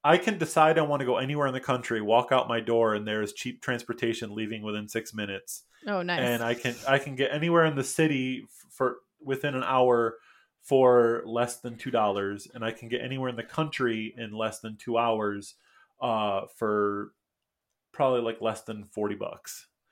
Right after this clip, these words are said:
Speaker 1: Um, so, like, and now when I'm, I'm planning my book tour that I'm going back, leaving soon in the U S, and, like, I'm like, "Oh, uh, I wanna stop by this,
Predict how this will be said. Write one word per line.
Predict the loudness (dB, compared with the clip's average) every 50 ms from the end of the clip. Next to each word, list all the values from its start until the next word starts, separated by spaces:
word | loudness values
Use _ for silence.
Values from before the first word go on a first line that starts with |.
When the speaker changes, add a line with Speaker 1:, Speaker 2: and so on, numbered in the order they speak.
| _ _ -20 _ _ _ _
Speaker 1:
Um, | -4 -2 -2 0 0 -2 -4 -4 -6 -10 -14 -20 -20 _ -20 -20 _ _ _ _ _ _ _ _ -18
so, | -6 0 4 6 6 6
like, | 6 4 2 2 2 -2 -4 -8 -14 -20 _ _ _ _ _ _ _ _ _ _ _ _ _ -10
and | -6 -2
now | 2 4 6 6 6 4 2 0 -6 -10 -6
when | -4 -2 -2
I'm, | -2 -6 -8 -12 -18 _ -10
I'm | -6 -6 -6 -4
planning | 0 0 2 2 2 0 -2 -4
my | -4 -4
book | -2 -4 -6 -4
tour | -2 2 4 4 4 2
that | 0
I'm | -2 -4 -2
going | -2 0 2 0
back, | 0 -2 0
leaving | -2 -2 -2 -4 -6 -10 -12
soon | -8 -6 -6 -6
in | -6 -6
the | -4 -2
U | 0 2
S, | 4 4 4 2 2 -2 -8
and, | -8 -6
like, | -4 -4 -6 -6 -10 -16 _ _ _ _ _ _ _ _ _ _ _ -14
I'm | -10 -8
like, | -8 -6 0 4
"Oh, | 6 8 8 6 4 2
uh, | 2
I | 4 4 4 4 2
wanna | 2 0 0 0 -2
stop | -2 2 2 2 2 4
by | 4 4 4 2
this, | 0 -2 -6 -8 -12 -16 -18 -20 -18